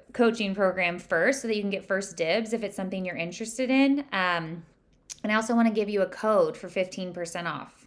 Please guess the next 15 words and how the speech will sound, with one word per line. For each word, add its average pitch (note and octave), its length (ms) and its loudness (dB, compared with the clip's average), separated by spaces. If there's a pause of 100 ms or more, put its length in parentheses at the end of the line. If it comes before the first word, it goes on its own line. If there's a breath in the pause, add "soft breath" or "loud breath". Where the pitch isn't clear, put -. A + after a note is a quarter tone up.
um, E3 280 -6
like D#3+ 140 -10
a E3 40 -6
V F3+ 200 -4
I F#3 120 2
P G3 240 -6
code. E3+ 500 -2 (680 loud breath)
Um, E3+ 580 0 (280)
I'm G#3 260 4
not, G#3 220 -2
I'm G3+ 520 0 (640)
pre-recording B3 720 0
this, D4 400 2
but F#3+ 420 2
on F#3 640 0